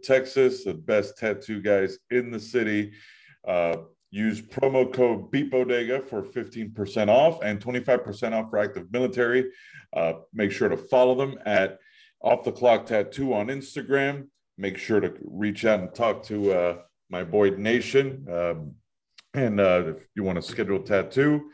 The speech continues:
two one oh, nine nine three, one seven eight seven. Again, that's two one oh, nine nine three,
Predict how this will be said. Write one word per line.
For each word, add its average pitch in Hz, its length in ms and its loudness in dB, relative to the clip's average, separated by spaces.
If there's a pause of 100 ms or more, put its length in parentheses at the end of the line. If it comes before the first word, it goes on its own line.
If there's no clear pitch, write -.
(500)
two 139 120 -2
one 135 220 0
oh, 113 520 0
nine 104 360 -2
nine 107 240 -2
three, 120 400 -4
one 92 380 -6
seven 95 420 -2
eight 85 320 -10
seven. 123 540 2 (340)
Again, 90 300 -2
that's 85 240 -2
two 120 160 -4
one 104 180 -2
oh, 104 160 2
nine 95 300 -2
nine 87 280 -6
three, 113 520 0